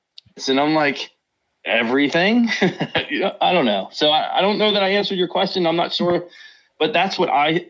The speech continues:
I see. Like, the evolution of training is the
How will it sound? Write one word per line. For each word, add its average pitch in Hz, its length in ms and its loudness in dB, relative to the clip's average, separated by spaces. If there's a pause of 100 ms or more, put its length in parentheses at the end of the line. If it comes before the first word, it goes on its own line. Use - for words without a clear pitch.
(120)
I 151 220 0
see. 160 640 -2 (180)
Like, 139 380 -2 (320)
the 135 140 0
evolution 165 560 2
of 123 180 -2
training 165 460 0
is 131 320 -2 (600)
the 135 360 2